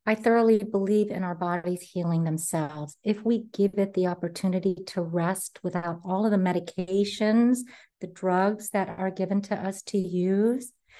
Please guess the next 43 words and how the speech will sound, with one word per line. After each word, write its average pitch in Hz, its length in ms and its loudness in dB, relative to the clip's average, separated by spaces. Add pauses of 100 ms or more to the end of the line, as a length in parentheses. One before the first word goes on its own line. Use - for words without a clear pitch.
(480)
we 202 140 2
can 202 260 2
allow 190 300 -2
our 208 220 0
bodies 190 360 0
to 190 120 -8
heal. 202 520 0
I'm, 180 420 -2
I'm 190 200 0
a 185 200 -2
living 202 540 2 (120)
proof 247 260 -2
of 180 280 -4
that. 160 200 -4
I, 165 240 -4
I 185 80 -2
was 180 140 0
on 180 140 -2
twenty-four 214 640 2
meds, 190 640 -2 (680)
you 190 100 2
know, 185 400 2
when 202 140 2
I 175 140 0
got 180 220 -4
to 190 100 -12
the 175 180 -6
point 208 180 2
where 190 100 0
I 185 40 0
was 185 100 -10
like, 196 160 -4
"Enough 196 260 -2
is 208 200 -4
enough." 190 420 0 (640)
And, 180 340 -2
um, 180 380 2
I 190 140 -4
can 196 200 -2
understand, 190 640 -2
you 180 60 0
know, 180 120 -2
one 185 520 0